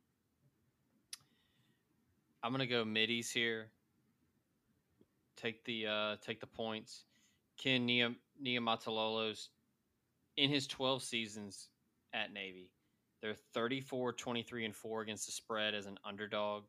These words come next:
including a seven, four, and one mark as a home dog. So, home game, this feels awfully trappy for the Cougars.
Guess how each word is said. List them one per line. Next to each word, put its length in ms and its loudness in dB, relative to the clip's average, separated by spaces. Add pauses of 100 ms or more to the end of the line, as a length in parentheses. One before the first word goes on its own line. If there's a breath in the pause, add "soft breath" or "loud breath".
(800)
including 680 2 (400)
a 80 -6
seven, 420 0
four, 300 -8
and 120 -8
one 160 -8
mark 360 -6 (160)
as 160 -6
a 200 -4
home 340 0
dog. 280 -6 (600)
So, 680 0
home 440 4
game, 360 10
this 160 0
feels 320 0 (180)
awfully 520 6
trappy 600 6 (760)
for 120 0
the 80 -2
Cougars. 640 6